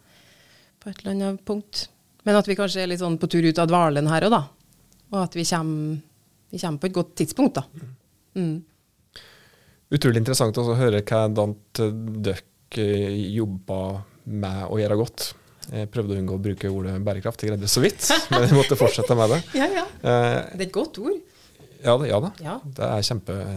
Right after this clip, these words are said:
Speaker 2: det er kjempebra.
Speaker 1: Mhm.
Speaker 2: Virkelig.
Speaker 1: Mhm.
Speaker 2: Ehm, jeg er helt sikker på det, Rita, at, eh, oss må ha det å ty til med i framtidige episoder av Hauspodden også, for dette her, eh, ja. Vi skal prate mer om både gjøre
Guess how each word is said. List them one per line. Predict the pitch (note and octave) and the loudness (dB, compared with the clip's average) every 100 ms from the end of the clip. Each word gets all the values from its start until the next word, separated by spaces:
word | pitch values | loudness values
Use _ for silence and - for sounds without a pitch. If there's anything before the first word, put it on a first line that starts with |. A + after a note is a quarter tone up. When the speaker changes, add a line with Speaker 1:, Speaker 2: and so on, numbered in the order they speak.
| F#2 | -8
Speaker 2:
det | G2 | -8
er | |
kjempebra. | B2+ F2 F#2+ - G#3+ | -8 -8 -10 -10 -8
Speaker 1:
Mhm. | F#3+ D#3+ - _ _ - | -6 -8 -14 _ _ -14
Speaker 2:
Virkelig. | C3 - - D3 _ | -12 -6 -8 -8 _
Speaker 1:
Mhm. | A3+ F#3 D#3 G3 - - B2+ | -10 -8 -10 -14 -18 -2 0
Speaker 2:
Ehm, | B2 B2 B2 - | 2 0 -2 -2
jeg | |
er | B2+ | -2
helt | C#3+ - | 0 0
sikker | B2 B2+ | -2 -4
på | - A#2+ | 0 2
det, | G#2 | 2
Rita, | G#2 G2+ A#2 | 2 0 -2
at, | A2+ A2 - | -2 -6 -2
eh, | A2 G#2+ G#2+ G#2+ G#2+ G#2+ G#2+ | 0 2 2 0 0 0 -2
oss | A2 - - | -2 -4 -2
må | G#2 G#2 | -2 0
ha | G#2 G2 G2 G#2 G#2 G#2 G#2+ A2 | -2 -2 -2 -2 -2 -4 -6 -6
det | G#2+ G2 | -4 -4
å | G2+ | -4
ty | G2 | -6
til | - G2 G2 G2 F#2 F#2+ A2 - | -6 -8 -4 -4 -4 -6 -8 -10
med | - G2+ G2 A2 | -8 -6 -6 -6
i | |
framtidige | - A#2 - F#2 F#2+ F#2+ | -4 -4 -4 -6 -4 -6
episoder | - - G#2+ F#2 G2+ | -4 -4 -4 -6 -4
av | G2+ G#2 | -4 -4
Hauspodden | F#2+ - G#2 G#2 | -4 -6 -6 -4
også, | A#2+ B2 | -4 -4
for | A2 | -8
dette | G#2 | -6
her, | G2 G2 G#2 | -6 -4 -2
eh, | G#2 G#2 G#2 G#2 G#2 G#2 A2+ - _ _ _ - | -2 -2 -4 -4 -6 -8 -10 -14 _ _ _ -16
ja. | - - _ _ _ _ - - _ _ - | -14 -14 _ _ _ _ -20 -20 _ _ -12
Vi | - | -8
skal | A2 | 0
prate | A#2 C#3+ | 2 4
mer | A2+ G#2 A2+ | 4 4 4
om | A#2 A#2+ B2+ | 2 0 2
både | C#3 A2 | 2 4
gjøre | A#2+ | 2